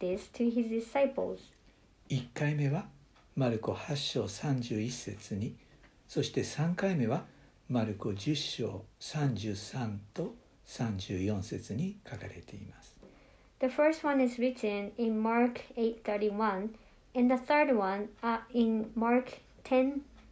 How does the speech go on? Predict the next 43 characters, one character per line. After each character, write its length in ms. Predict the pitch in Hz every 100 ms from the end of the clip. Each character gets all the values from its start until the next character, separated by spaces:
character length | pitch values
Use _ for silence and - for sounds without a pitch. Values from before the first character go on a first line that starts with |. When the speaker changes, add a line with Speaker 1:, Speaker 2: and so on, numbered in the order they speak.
| -
Speaker 1:
thirty, 340 | 226 226 220 - 240 220 -
thirty-three 680 | 240 233 240 214 220 339 -
to 320 | - 226 208
thirty-four. 500 | - 214 202 - - - - - - - - - - - -
Speaker 2:
そ 160 | -
の 120 | 127 101
度 280 | 123 120
ご 120 | 113 117
と 140 | 101
に 260 | 98 214 - - - - -
弟 100 | -
子 100 | 95 -
た 120 | 98
ち 160 | -
は 100 | 104 98
戸 140 | - 113
惑 340 | 123 120 120
い、 120 | 120 - - _ - - _ _
そ 180 | - -
の 100 | 165
御 80 | 160
言 100 | 160
葉 360 | 170 165 160 139
が 120 | 120
理 160 | 143
解 240 | 160 139 107
で 160 | 113
き 160 | 110 104
ず、 240 | 104 107 - - - - _
そ 160 | - 156
の 100 | 143
こ 120 | 135
と 140 | 123 113
を 60 |
イ 200 | 113 131
エ 40 | 127
ス 160 | -
に 140 | 117 101
尋 320 | 107 98 117
ね 120 | 107
る 120 | 101
の 140 | 98 107
を 260 | 95 95